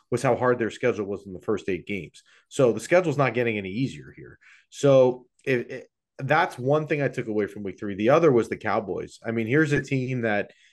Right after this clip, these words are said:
dismantled the, the Giants. They dismantled the Jets. But now you kind of look at it and say, "Well, wait a second. Maybe it was just smoke and mirrors because the Giants and the Jets aren't good." How they go out to Arizona and,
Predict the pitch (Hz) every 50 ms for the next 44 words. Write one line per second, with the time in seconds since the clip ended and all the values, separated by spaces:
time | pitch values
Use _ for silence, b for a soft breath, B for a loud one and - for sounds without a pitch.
0 | b b - 104 101 - - - 107 110 120 139 151 165 160 147 120 87 92 123
1 | 131 - - _ b b b b b b - 107 120 117 107 107 101 - - 110
2 | 101 107 117 117 113 107 92 101 117 - - - _ _ _ _ - 110 113 95
3 | 87 - - 131 139 143 147 151 147 131 107 110 98 90 98 110 127 107 85 -
4 | - - - - - _ _ _ _ _ - 131 131 143 160 180 214 202 175 139
5 | - 139 156 156 143 127 120 131 139 139 139 123 123 120 110 104 - - 117 104
6 | 107 107 113 139 143 113 98 - 98 87 85 - 82 82 _ _ b b b b
7 | b b b - 120 143 147 156 139 123 127 123 - - - 139 139 131 - 113
8 | 104 127 165 170 123 104 110 113 - - 107 101 104 101 95 101 113 110 120 117
9 | 113 110 104 98 90 110 104 - - 98 90 82 80 107 110 101 80 - _ b
10 | b b b b b _ - - 151 180 208 233 214 214 196 165 175 170 160 156
11 | 151 - 160 143 127 131 127 120 110 101 117 117 117 107 92 82 82 - _ _
12 | b b b b b b b _ - 127 120 117 117 117 117 113 110 110 -